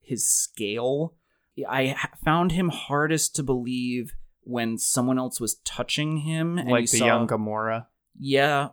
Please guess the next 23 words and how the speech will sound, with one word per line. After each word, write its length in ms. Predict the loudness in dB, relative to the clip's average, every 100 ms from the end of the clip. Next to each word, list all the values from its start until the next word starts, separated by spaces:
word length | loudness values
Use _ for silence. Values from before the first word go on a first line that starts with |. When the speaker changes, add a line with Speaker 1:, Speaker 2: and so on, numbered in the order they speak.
| 0
Speaker 1:
or 480 | 2 4 4 2 -6 _ _ -18 -6
what's 240 | -4 -4
her 120 | -4
name? 200 | -4 -2
Mantis, 600 | -2 0 0 2 0 0 -2
when 140 | -4
she's 160 | -4 -4
on 120 | -4
top 300 | -4 -4 -2
of 140 | 0
him 200 | 0 0
and 120 | -4
touching 280 | -6 -8 -8
his 100 | -6 -6
head, 240 | -6 -6
you 80 | -6
just 140 | -4
see 100 | -4
how 180 | -4 -4
large 680 | -4 -6 -2 0 0 -2 -6
she 300 | -8 -4 -2
is. 380 | -2 -2 -2 0
Speaker 2:
Yeah. 300 | 0 0